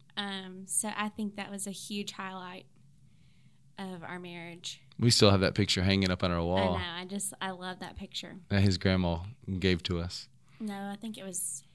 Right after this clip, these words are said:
Speaker 1: uh, his aunt.
Speaker 2: Was it aunt?
Speaker 1: Yeah.
Speaker 2: Okay. I think it was grandmother, aunt got it for us. And, um, I love the little moments.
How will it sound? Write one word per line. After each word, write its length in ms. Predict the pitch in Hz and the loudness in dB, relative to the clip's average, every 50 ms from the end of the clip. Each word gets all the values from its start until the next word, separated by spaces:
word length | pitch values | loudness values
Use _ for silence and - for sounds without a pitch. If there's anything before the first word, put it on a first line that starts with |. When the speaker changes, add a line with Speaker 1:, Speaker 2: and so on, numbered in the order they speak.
| - - _ - | -20 -20 _ -14
Speaker 1:
uh, 120 | 196 180 175 | -14 -12 -10
his 200 | 196 196 190 - | -8 -8 -8 -8
aunt. 420 | 175 180 - - - - - - - - - | -8 -10 -12 -12 -16 -20 -20 -20 -14 -4 0
Speaker 2:
Was 120 | 107 107 117 | 2 4 4
it 100 | 107 71 | 4 4
aunt? 240 | 107 127 110 - - - - - - - | 4 4 2 0 -4 -12 -20 -20 -18 -12
Speaker 1:
Yeah. 160 | - - - - - - - | -10 -10 -10 -10 -10 -8 -6
Speaker 2:
Okay. 300 | 90 87 - - - 85 90 | -6 -6 -8 -10 -10 -8 -6
I 60 | 92 | -4
think 220 | - - 95 69 69 | -2 0 0 0 2
it 40 | 90 | 0
was 100 | 90 - - - 98 | -2 -2 -4 -4 2
grandmother, 440 | 101 104 101 101 101 92 90 90 - - | 4 6 6 6 6 4 4 2 0 0
aunt 360 | 90 98 101 - - - 90 | 0 0 0 -2 -2 -4 -2
got 160 | 98 95 90 | 0 0 0
it 100 | 82 - | 0 -2
for 240 | - - 87 85 85 | -2 0 0 2 2
us. 240 | 85 90 - - - | 0 -2 -2 -4 -4
And, 180 | 87 90 92 85 - - - - - - - - _ _ - _ - - - | -4 -4 -4 -6 -10 -14 -20 -20 -20 -20 -20 -20 _ _ -20 _ -20 -10 -2
um, 460 | - 104 104 95 87 82 80 80 80 - - - - _ _ - - - - - - _ _ _ - _ - - - - - - - - - - - | 2 4 6 6 6 6 2 0 -2 -6 -14 -20 -20 _ _ -20 -20 -20 -20 -20 -20 _ _ _ -20 _ -20 -20 -20 -20 -20 -20 -20 -20 -6 2 6
I 220 | 95 113 139 156 170 | 8 8 10 10 10
love 280 | 160 143 127 117 104 | 10 10 10 10 10
the 100 | 107 110 | 8 8
little 280 | 107 107 110 110 110 107 | 8 10 10 10 10 10
moments. 800 | 104 101 95 92 92 90 90 87 - - - - - - - | 10 10 10 8 8 6 4 2 0 -2 -2 0 0 0 0